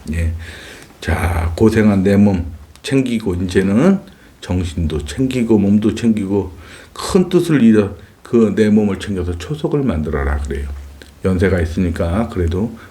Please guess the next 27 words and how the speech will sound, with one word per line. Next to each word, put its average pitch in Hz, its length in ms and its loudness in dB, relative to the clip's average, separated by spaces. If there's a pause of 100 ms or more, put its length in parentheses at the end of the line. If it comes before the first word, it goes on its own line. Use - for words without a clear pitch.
(140)
몸 87 140 -2
관리를 82 420 0
더 80 160 -4
하셔야 113 380 2
된다. 80 340 0 (340)
뭐 90 260 -4
큰 156 220 0
일을 113 260 2
하실 131 200 -6
수 - 160 -8
있는 92 360 -2 (320)
기회가 104 440 0
있나 82 360 -2
봐요. 76 240 -8 (720)
욕심을 110 640 4
접으시고 95 680 -4 (720)
이럴 98 180 -4
때 107 340 0 (140)
몸 98 240 0
관리하면서 82 640 0
잠시 82 500 -6
흐르는 131 380 2
물처럼 90 420 -2 (180)
내가 80 340 -8
떠 90 140 -2
있는 87 220 -2
것처럼 76 380 -6